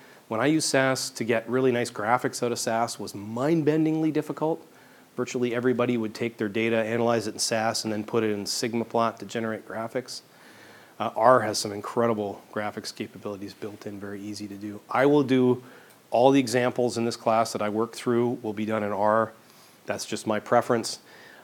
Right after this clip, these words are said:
Uh, what I found is that most of my students elect to use R. You don't have to. Most elect to use R. And then you and I spend a lot of time banging our heads against computer monitors until they're bloody.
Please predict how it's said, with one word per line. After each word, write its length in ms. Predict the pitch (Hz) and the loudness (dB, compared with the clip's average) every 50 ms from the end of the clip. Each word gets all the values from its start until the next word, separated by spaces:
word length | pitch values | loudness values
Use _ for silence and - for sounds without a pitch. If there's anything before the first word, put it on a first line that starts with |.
| - | -2
Uh, 140 | - 110 104 | 0 2 2
what 160 | 104 107 110 | 4 4 2
I 60 | 113 110 | 2 6
found 300 | - 147 135 151 147 135 | 8 10 12 12 12 10
is 100 | 113 117 | 8 6
that 160 | 117 107 101 | 2 2 2
most 300 | 120 117 131 143 - - | 2 2 2 2 4 4
of 60 | 156 | 6
my 140 | 151 151 151 | 6 6 6
students 540 | 147 - - 123 120 120 120 120 - - - - - | 4 2 2 2 4 4 2 0 -4 -6 -6 -6 -4
elect 360 | 117 107 113 113 110 - - | -2 0 0 -2 -2 -4 -6
to 80 | - 110 | -6 -6
use 260 | 101 101 104 98 98 | -4 -4 -6 -6 -6
R. 300 | 92 98 107 139 165 156 - - - _ _ _ _ - | -4 0 2 2 2 2 -2 -14 -20 _ _ _ _ -18
You 60 | - | -12
don't 160 | - 107 127 | -8 -8 -4
have 280 | 131 151 156 160 156 - | 2 4 4 4 4 2
to. 160 | - 120 127 127 - - - - - - - - - - - _ - | -2 -2 -2 -2 -8 -20 -20 -20 -20 -20 -20 -20 -20 -20 -20 _ -6
Most 240 | 104 117 120 - - | -4 -4 -2 0 2
elect 280 | 139 131 131 131 131 - | 4 6 4 4 4 0
to 80 | 131 | 0
use 220 | 123 127 131 120 117 | 2 2 4 4 6
R. 320 | 107 104 110 127 147 - - - - - - - - - - - - - - - | 6 8 8 6 4 2 -6 -20 -20 -20 -20 -20 -20 -20 -20 -20 -20 -20 -10 -6
And 120 | 120 113 | -2 0
then 400 | 117 117 113 110 110 107 110 - - - | 2 4 4 4 2 0 -2 -6 -10 -16
you 220 | - 107 123 143 151 | -6 0 4 6 8
and 100 | 139 123 | 8 8
I 120 | 120 120 117 | 6 6 4
spend 380 | - - - 127 117 117 113 | 0 2 2 2 4 4 4
a 40 | 110 | 4
lot 200 | 107 107 107 117 | 4 4 4 4
of 60 | 123 | 2
time 300 | - - 123 117 117 113 | 2 2 2 4 4 2
banging 280 | 101 117 113 113 113 113 | 2 0 0 2 2 2
our 120 | 110 101 | 0 0
heads 220 | 104 110 113 107 107 | 2 0 0 0 0
against 340 | 107 107 104 104 - - | -2 -2 -4 -4 -6 -10
computer 320 | - - - - 127 117 113 | -14 -12 -2 0 2 2 2
monitors 500 | 107 107 107 104 104 98 98 101 92 101 | 2 2 0 0 -2 -2 -4 -6 -6 -8
until 240 | 98 - - 113 98 | -10 -6 -6 -6 -6
they're 100 | 98 95 | -6 -4
bloody. 440 | 95 107 107 113 110 107 117 120 | 0 2 2 2 2 2 -2 -2